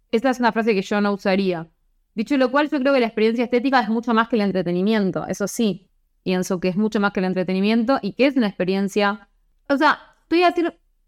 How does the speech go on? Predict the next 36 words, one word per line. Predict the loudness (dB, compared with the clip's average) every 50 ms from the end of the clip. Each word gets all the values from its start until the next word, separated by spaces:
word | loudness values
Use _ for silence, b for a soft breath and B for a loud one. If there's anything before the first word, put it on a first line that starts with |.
| _ _
lo | 0 2 2 2 2
que | 0
yo | -2 -2 -2
pienso, | -2 -2 -2 -2 -2
que | -4
es | -2
que | 0 -2 0
para | 2 2 2 4 4
mí, | 2 2 0 -2 -6 -6
lo | -4 -4 -4
que | -2
yo | -4 -4 -6 -2
quiero | 0 0 2 2 2
cuando | 2 0 0 0
alguien | 0 2 2 2
vea | 0 -2
esta | -2 -4 -6
película | -6 -4 -4 -4 -2 -2 0 0 0 0 -2 -4
y | -6 -8
cualquier | -8 -10 -10 -6 -4 -2 -2
cosa | 0 -2 -2 -4
que | -6 -6
yo | -6 -4 0
hago, | 0 2 2 2 2 0 -2 -4 _ _ _ _ _ _ _ -6
es | -6 -6 -6
que, | _ _ 2 2 4 4 4 2 0 -2 -4 -6 -10 -8
que | -8 -4
sea | 0 0
una | 2 2
experiencia, | 0 0 _ -2 0 0 2 2 0 0 0 -2 -2
o | -2
sea, | -2 -2 -2 0
como, | 0 -2 -2 -2 -4 -4
como, | -4 -4 -4 -2
como | -2 -2 -2 0
comer | 2 2 4 4